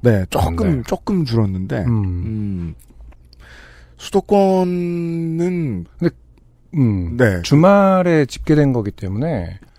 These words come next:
Speaker 1: 맞아요.
Speaker 2: 병원에 안 가-,
Speaker 1: 월요일
Speaker 2: 어,
Speaker 1: 숫자는 조심해야 돼요.
Speaker 2: 네, 이상하다고 생각
Speaker 1: 맞아요,
Speaker 2: 안
Speaker 1: 맞아요.
Speaker 2: 하고, 그러니까 이상하다고 해도 집에 계신 분들이 많거든요.
Speaker 1: 그러기도 하고,
Speaker 2: 네,
Speaker 1: 맞아요,
Speaker 2: 그래서
Speaker 1: 맞아요.
Speaker 2: 월요일 숫자는 조금, 월요일 숫자임에도 불구하고 이 숫자면 좀 계속 추이를 지-, 굉장히 조심스럽게 지켜봐야죠.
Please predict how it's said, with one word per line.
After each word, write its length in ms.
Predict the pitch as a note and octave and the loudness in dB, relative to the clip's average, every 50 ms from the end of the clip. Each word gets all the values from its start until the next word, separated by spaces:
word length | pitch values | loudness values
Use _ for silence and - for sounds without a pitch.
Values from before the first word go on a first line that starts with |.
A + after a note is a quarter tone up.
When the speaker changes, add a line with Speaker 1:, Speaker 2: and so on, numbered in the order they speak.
| _ _ | _ _
Speaker 1:
맞아요. 340 | - C3 C#3 B2+ A#2+ G2 F2 - | -2 0 0 0 -2 -6 -8 -8
Speaker 2:
병원에 320 | - C#3 C3+ D3 D#3 D#3 | -6 -6 -4 -4 -4 -4
안 120 | C3 G#2+ A2 | -6 -6 -6
가-, 140 | C3+ D3+ - - - | -8 -8 -10 -2 2
Speaker 1:
월요일 340 | C#3 D#3 F3 G#3 G#3 G3+ | 4 6 6 6 4 4
Speaker 2:
어, 40 | G3+ | 2
Speaker 1:
숫자는 440 | F3 F#3+ F3 B2+ G3 F#3 F3 E3+ D#3 | 0 -4 -4 2 2 2 4 2 2
조심해야 420 | - C3+ C3+ C#3 C#3+ B2+ A#2 G#2+ G#2 | 2 2 2 4 2 2 2 2 0
돼요. 180 | C3 B2+ A#2+ | 0 0 0
Speaker 2:
네, 60 | A2+ A2 | 0 -2
이상하다고 460 | A2+ - D3+ C#3+ C#3+ C3+ C#3 B2+ A#2+ | -4 -6 -6 -6 -4 -4 -6 -6 -6
생각 200 | C3 C#3+ C#3 C#3+ - _ | -6 -6 -6 -8 -10 _
Speaker 1:
맞아요, 180 | - B2+ A#2+ G2+ | -4 -2 -2 -2
Speaker 2:
안 40 | - - D#3 | -2 -4 -4
Speaker 1:
맞아요. 80 | D3 C#3+ C#3+ D3 C#3+ C#3 | -6 -6 -8 -8 -8 -8
Speaker 2:
하고, 380 | C3+ C3 B2+ B2 B2 B2 - - - - - | -6 -8 -8 -10 -12 -16 -20 -20 -20 -20 -10
그러니까 140 | - B2 A#2 | -4 -2 0
이상하다고 380 | A2+ C3+ F#3 F3+ E3+ E3+ E3 D#3 | 2 4 4 6 6 4 4 2
해도 220 | E3 D#3+ A3 A#3 A3 - | 2 2 2 2 2 -2
집에 240 | - - C3+ D3+ D3+ | -6 0 2 4 4
계신 300 | - - A#2+ C3+ D3 C#3 | 4 4 2 4 2 2
분들이 180 | C3+ C3 B2 A#2 | 2 2 0 0
많거든요. 300 | G2+ F#2+ - - F#2 F2+ - A#2 | -2 -2 -4 -6 0 2 4 4
Speaker 1:
그러기도 180 | A2 A2 G#2 | 4 4 4
하고, 220 | F#2 - E2 F#2 F2+ | 2 2 0 -2 -4
Speaker 2:
네, 80 | - | -4
Speaker 1:
맞아요, 120 | G2+ F#2+ F#2+ | -4 -4 -4
Speaker 2:
그래서 220 | - - A#2+ A2+ A#2 | -6 -6 -4 -4 -4
Speaker 1:
맞아요. 120 | G#2+ G2+ F#2+ | -4 -4 -2
Speaker 2:
월요일 200 | A2 A#2+ C#3 C#3 | 0 2 2 2
숫자는 360 | B2 B2 - - C3 B2+ B2 | 2 0 -2 -2 -2 -2 -2
조금, 680 | B2 C#3+ C#3+ - - C3+ A#2 A2 G#2 G2 F#2 F#2 G2 G#2 - - - - - - - - - - - - - - - | -4 -6 -8 -8 -8 -6 -6 -6 -6 -6 -8 -10 -12 -14 -18 -20 -20 -20 -20 -20 -20 -20 -20 -20 -20 -20 -20 -10 -4
월요일 220 | A#2+ B2+ D#3 D#3+ | 0 2 2 2
숫자임에도 480 | - - - A#3 G#3 E3+ E3+ F3+ E3+ D3+ | 0 0 2 4 6 6 6 6 6 4
불구하고 480 | - D3 C#3+ C#3 D3 D#3 D#3 C#3+ C#3 | 4 2 2 4 4 4 4 4 2
이 120 | C3 A#2+ A2+ | 0 -2 -2
숫자면 440 | - - - - C#3+ C3 C3 C3+ C3+ | -4 -6 0 2 4 6 6 6 4
좀 260 | - F3+ E3+ D#3+ D3 | 4 2 0 0 0
계속 320 | C3 - A#2+ A2+ D3 - - - - | -2 -2 -2 -2 -2 -2 -4 -8 -10
추이를 260 | - - E3+ E3 F3 | -2 0 2 2 2
지-, 100 | E3 - - | 0 -4 -8
굉장히 480 | - - - A#2 C#3+ F3 E3+ D#3 C#3 A#2 - - - | -6 -2 0 2 4 6 6 8 6 6 4 0 -2
조심스럽게 480 | - B2 A2 D#3 D#3 C#3+ C#3+ - - | 0 2 4 4 4 4 4 2 2
지켜봐야죠. 520 | G#2+ - - A#2 G2+ F#2+ F2+ F#2+ - - | -2 0 -2 0 0 0 -2 -2 -6 -10